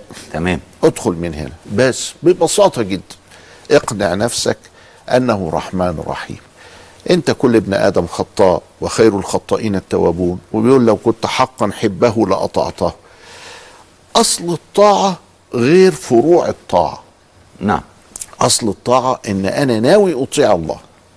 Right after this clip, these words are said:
Speaker 1: آه، مش فروع الطاعة اللي هي الصلاة
Speaker 2: مش
Speaker 1: والصوم.
Speaker 2: فروع الطاعة.
Speaker 1: آه.
Speaker 2: فروع الطاعة بقى يأتي التقصير.
Speaker 1: نعم.
Speaker 2: مرة أتأخر في كذا، مرة أنسى، مرة يت-، يصيبني ال-، ال-،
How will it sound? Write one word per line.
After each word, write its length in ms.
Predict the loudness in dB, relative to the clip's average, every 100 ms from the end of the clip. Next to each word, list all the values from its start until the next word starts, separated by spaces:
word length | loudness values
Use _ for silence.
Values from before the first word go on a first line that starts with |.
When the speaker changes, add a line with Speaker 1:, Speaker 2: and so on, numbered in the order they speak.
| _ -2
Speaker 1:
آه، 120 | 0
مش 160 | 0 -2
فروع 240 | 4 4
الطاعة 240 | 6 4
اللي 120 | 6 6
هي 60 |
الصلاة 280 | 4 4 4
Speaker 2:
مش 60 | 4
Speaker 1:
والصوم. 220 | 2 4
Speaker 2:
فروع 120 | 4
الطاعة. 460 | 2 -2 -2 -2 -2 -4
Speaker 1:
آه. 60 | -4 -18
Speaker 2:
فروع 260 | -4 4 4
الطاعة 260 | 4 4 4
بقى 200 | 4 2
يأتي 280 | 0 -4
التقصير. 640 | -6 -6 -6 -4 -2 -4 -8 -16 _ _ -6
Speaker 1:
نعم. 200 | -4 -4 -12 -20 0
Speaker 2:
مرة 300 | 2 4 0
أتأخر 460 | 0 -4 -4 -6
في 200 | -6 -6
كذا، 400 | -2 -2 0 -2 -4 -2
مرة 340 | 0 2 0
أنسى، 460 | -2 -2 -2 -2 -2 -4 _ -4
مرة 520 | 2 2 4 0 0 -6
يت-، 380 | -8 -6 -8 -16 _ -20 -20 _ _ -20 -20 0
يصيبني 720 | 2 4 2 2 -2 -2 -6 -8
ال-، 260 | -8 -6 -8
ال-، 120 | -10